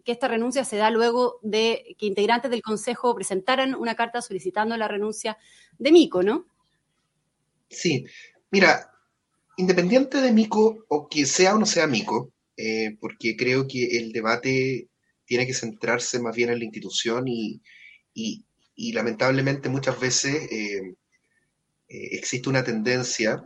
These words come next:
Speaker 2: eh, de alguna, de algunas personas involucradas en el conflicto de, de hacer una división partidaria entre los que apoyan a Mico y los que no apoyan a Mico. Entonces yo quiero trascender de eso y decir que pedirle la direc-,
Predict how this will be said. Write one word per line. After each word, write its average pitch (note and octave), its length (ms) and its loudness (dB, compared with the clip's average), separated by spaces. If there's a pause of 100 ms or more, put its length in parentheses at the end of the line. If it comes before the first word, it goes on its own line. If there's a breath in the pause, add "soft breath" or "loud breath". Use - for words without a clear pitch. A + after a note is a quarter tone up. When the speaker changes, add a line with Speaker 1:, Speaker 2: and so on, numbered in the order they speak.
(280)
Speaker 2:
eh, G2+ 280 -6
de G2 100 -6
alguna, A2 460 -2
de F#2+ 100 -10
algunas G#2+ 240 -6
personas A2+ 360 -8
involucradas A2 460 -6
en A#2+ 60 -8
el B2 60 -10
conflicto B2 580 -8
de, B2+ 360 0 (460 soft breath)
de G#2 80 -6
hacer B2 180 -2
una C3 100 2
división B2+ 400 0
partidaria A#2+ 540 2
entre B2 200 -2
los G#2+ 120 -4
que G2 100 -2
apoyan B2+ 540 0
a B2+ 60 -2
Mico C3 220 -2
y B2+ 40 -4
los A#2+ 120 -6
que - 60 -8
no G#2+ 80 -2
apoyan A2+ 240 -2
a C#3+ 40 -2
Mico. B2+ 260 -4
Entonces A2 340 -8
yo A#2+ 80 0
quiero C3 220 -2
trascender B2 480 -6
de E3+ 120 -4
eso - 200 -6
y C#3+ 80 0
decir C3+ 380 -2 (480 loud breath)
que D3+ 120 -4
pedirle D#3 400 2
la F#3+ 120 4
direc-, D3 300 0